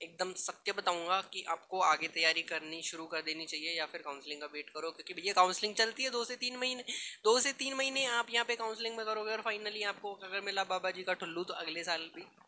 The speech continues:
band बज जाएगी। तो इसीलिए दिमाग से काम लेना पड़ेगा, धैर्य से काम लेना पड़ेगा और थोड़ा सा,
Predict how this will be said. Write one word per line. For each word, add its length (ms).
band 260
बज 220
जाएगी। 320
तो 100
इसीलिए 360
दिमाग 220
से 120
काम 160
लेना 200
पड़ेगा, 360
धैर्य 280
से 100
काम 180
लेना 220
पड़ेगा 320
और 200
थोड़ा 240
सा, 280